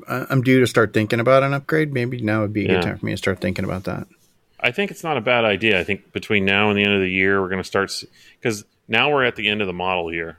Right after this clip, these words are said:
Speaker 2: Like, new stuff
Speaker 1: Right.
Speaker 2: is hitting now for the next
Speaker 1: Right.
Speaker 2: year. So whatever is left over from thirteen or twenty-three,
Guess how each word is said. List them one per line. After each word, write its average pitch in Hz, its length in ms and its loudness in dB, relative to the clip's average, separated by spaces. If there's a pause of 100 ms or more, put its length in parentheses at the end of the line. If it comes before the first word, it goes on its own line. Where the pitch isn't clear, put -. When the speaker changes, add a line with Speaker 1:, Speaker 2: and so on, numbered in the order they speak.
Speaker 2:
Like, 95 160 -2 (140)
new 117 200 2
stuff 113 320 2
Speaker 1:
Right. 107 100 0
Speaker 2:
is - 120 -8
hitting 98 320 0
now 90 480 0 (340)
for 101 120 2
the 92 120 0
next 92 240 2
Speaker 1:
Right. 107 80 -6
Speaker 2:
year. 104 140 0
So 104 200 0
whatever 131 340 4
is 110 120 -2
left 101 280 0
over 101 220 0
from 87 200 -10
thirteen 92 600 -2
or 95 100 0
twenty-three, 87 680 -4